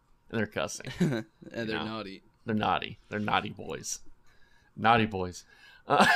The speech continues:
Speaker 1: <laughs> um,
Speaker 2: They're, the movie looks great.
Speaker 1: Yeah.
Speaker 2: It's
Speaker 1: It
Speaker 2: really
Speaker 1: does.
Speaker 2: cool. I,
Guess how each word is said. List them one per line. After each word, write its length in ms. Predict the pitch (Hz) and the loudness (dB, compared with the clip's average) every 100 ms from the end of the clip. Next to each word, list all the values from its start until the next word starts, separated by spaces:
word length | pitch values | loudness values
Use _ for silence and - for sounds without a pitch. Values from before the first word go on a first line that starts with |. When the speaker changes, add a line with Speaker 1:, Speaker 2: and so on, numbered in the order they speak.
| - - - | 2 -6 -20
Speaker 1:
<laughs> 400 | - - - - | -20 -20 -10 6
um, 520 | 151 147 139 135 131 127 | 8 10 10 8 8 10
Speaker 2:
They're, 320 | 139 139 - _ _ _ _ _ _ _ _ - | 10 10 8 _ _ _ _ _ _ _ _ 4
the 140 | 147 | 8
movie 220 | 226 254 | 10 12
looks 280 | 165 165 - | 10 10 8
great. 340 | 123 110 104 _ - | 8 8 8 _ -2
Speaker 1:
Yeah. 400 | 147 202 233 180 - _ - - | 6 10 10 8 2 _ -14 4
Speaker 2:
It's 180 | 165 160 | 6 8
Speaker 1:
It 40 | |
Speaker 2:
really 140 | 165 156 | 10 10
Speaker 1:
does. 60 | 143 | 10
Speaker 2:
cool. 240 | 139 135 | 10 10
I, 200 | 110 | 10